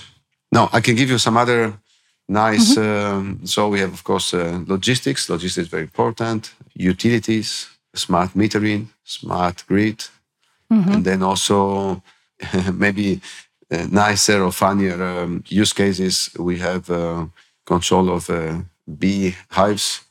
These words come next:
Speaker 1: fisheries, and, and so on that are, uh, less, s-, the scale is, is smaller,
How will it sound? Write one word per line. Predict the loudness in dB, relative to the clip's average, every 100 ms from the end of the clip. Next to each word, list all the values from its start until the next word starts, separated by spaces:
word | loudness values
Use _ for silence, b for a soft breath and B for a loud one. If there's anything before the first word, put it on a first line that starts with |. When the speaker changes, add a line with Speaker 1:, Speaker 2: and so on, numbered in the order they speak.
| _ _ _
Speaker 1:
fisheries, | -8 0 2 4 2 2 2 2 0
and, | 0 -2 -2 -6 -2
and | 0 2
so | 4 2
on | 2
that | -2 -2
are, | -4
uh, | -4 -6 -10 b b b _
less, | -6 2 4 4 0 -2 -4 -8 _ _
s-, | -12 -8 -6 -6 -8 -4
the | 0
scale | 4 4 4
is, | 2 -2 -4 -6 -4
is | -4 -2
smaller, | -2 0 2 4 2 -2